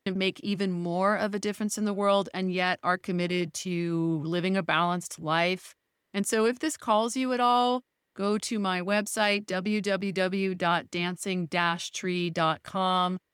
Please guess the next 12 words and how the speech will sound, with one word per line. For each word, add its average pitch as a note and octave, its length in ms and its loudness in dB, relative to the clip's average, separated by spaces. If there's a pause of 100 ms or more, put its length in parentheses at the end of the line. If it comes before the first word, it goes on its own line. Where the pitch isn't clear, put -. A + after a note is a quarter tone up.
(160)
On G3 140 2
the A#3+ 80 2
homepage, G3+ 680 0
you F#3 180 -2
will G3 160 -2
see F#3+ 500 -2
a E3+ 80 -4
picture F#3+ 540 -2
of F3+ 200 -2
me, F3+ 200 0
a F3 80 -2
video F3 640 0